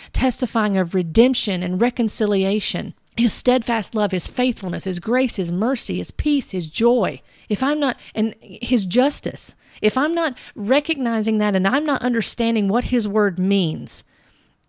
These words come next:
and I'm not taking the time to read his word, then I have no business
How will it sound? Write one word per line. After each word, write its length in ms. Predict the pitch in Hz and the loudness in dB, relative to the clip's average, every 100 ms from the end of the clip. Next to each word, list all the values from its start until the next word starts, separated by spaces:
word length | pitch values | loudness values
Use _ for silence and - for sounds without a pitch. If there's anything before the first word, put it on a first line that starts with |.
| - | -2
and 120 | 220 | 0
I'm 80 | 269 | 2
not 160 | 294 | 0
taking 240 | - 285 247 | 0 0 0
the 60 | |
time 260 | 220 226 214 | 0 0 0
to 80 | 190 | 0
read 360 | 165 180 233 | 0 2 2
his 180 | 240 240 | 2 0
word, 400 | 233 247 254 247 - _ _ _ _ _ _ - - | 0 0 0 -2 -8 _ _ _ _ _ _ -4 4
then 140 | 233 | 4
I 120 | 269 | 4
have 120 | 302 | 2
no 420 | 214 208 208 247 294 | 2 4 4 4 4
business 760 | 185 226 254 185 165 156 - | 6 6 6 2 -4 -6 -10